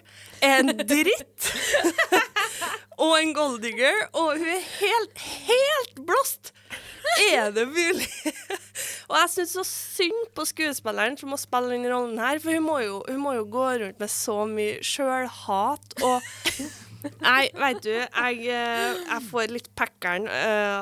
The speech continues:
av hun dama her, og, um, eh, William, eh, Schuster er jo også meget irriterende i episoden her. Mye på grunn av at han er så, eh, fast, eh, låst på det at de skal synge disko. Disko er bra, disko hei hei, det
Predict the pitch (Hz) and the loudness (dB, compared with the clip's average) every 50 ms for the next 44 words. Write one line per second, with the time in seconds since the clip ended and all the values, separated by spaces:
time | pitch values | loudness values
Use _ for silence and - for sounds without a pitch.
0 | - - 196 196 190 190 196 202 196 196 196 214 196 190 190 190 190 190 196 196 | -2 -4 -4 -4 -4 -4 -6 -6 -4 -4 -4 -4 -4 -4 -4 -4 -4 -4 -4 -4
1 | 196 190 185 180 185 180 185 190 196 196 - - 214 214 208 208 208 214 208 202 | -4 -4 -6 -6 -4 -4 -2 -2 -2 -4 -4 -4 -2 2 2 2 2 2 0 -2
2 | 202 202 214 214 208 - - - _ _ _ _ - - - _ _ _ _ - | -2 -4 -6 -10 -12 -12 -16 -20 _ _ _ _ -20 -20 -20 _ _ _ _ -2
3 | 214 214 208 208 208 208 208 208 208 220 214 208 196 190 190 196 196 196 196 202 | 0 0 0 0 0 -2 -4 -2 0 0 0 0 -2 -4 -4 -6 -6 -6 -4 -2
4 | 208 202 196 196 202 208 214 - - - 220 196 185 - - - 180 185 196 208 | -2 0 0 0 0 -2 -2 -2 -4 -4 -4 -6 -6 -6 -6 -6 -4 -2 0 0
5 | 226 214 196 196 208 - - - 190 185 185 190 196 202 208 208 196 185 185 190 | 0 0 -2 -2 -4 -4 -6 -4 -4 -4 -2 -2 0 0 0 0 0 -2 -6 -8
6 | - 190 190 185 185 185 208 196 180 180 180 175 180 180 185 185 185 - 208 202 | -6 -6 -6 -6 -6 -6 -4 -4 -2 -2 -2 -4 -4 -4 -4 -6 -6 -8 -6 -6
7 | 196 196 185 208 208 220 254 294 208 - - - - - - - - 233 269 285 | -4 -4 -4 -2 0 2 2 0 0 -6 -16 -20 -20 -20 -16 -8 -4 -2 0 0
8 | 254 269 294 262 269 269 277 277 262 247 254 247 - 254 247 240 226 - - - | 0 -2 -2 -2 0 0 0 0 0 0 0 -2 -2 -2 -4 -4 -4 -4 -2 0
9 | 214 214 220 - - - - - - 240 226 214 208 214 226 233 240 - - _ | 0 0 0 -2 -4 -6 -6 -4 -2 0 0 0 2 2 2 0 0 -2 -6 _
10 | _ _ - - - - - 220 - - - - 240 - - - - - - - | _ _ -16 -12 -8 -8 -8 -8 -8 -4 2 2 2 2 2 -4 -4 -4 -6 -10
11 | _ _ - - - 82 117 190 202 196 196 190 190 190 196 196 190 202 240 285 | _ _ -16 -10 -6 -4 -2 -2 -2 -2 -2 -2 -2 0 0 0 2 2 2 2
12 | - - - - - - - 240 226 214 220 214 208 - 214 208 214 - - - | 2 0 -6 -8 -10 -6 -2 -2 2 2 2 2 2 0 -2 -2 -2 -4 -6 -6
13 | _ - 226 208 202 208 220 226 - - 208 196 208 208 196 196 214 196 - - | _ 2 4 4 4 4 2 0 -2 -4 -2 -2 -2 -4 -4 -4 -4 -4 -4 -4
14 | - - 233 285 302 277 220 - - - - 202 202 202 214 220 247 285 302 254 | -4 -4 -2 -2 -2 -4 -6 -8 -6 -4 -4 -4 -2 -2 2 2 4 4 2 0
15 | 233 226 - - 220 220 226 233 233 233 226 - 240 254 285 277 233 214 208 | -4 -8 -8 -6 -8 -4 -2 0 0 0 0 0 2 2 2 2 2 0 0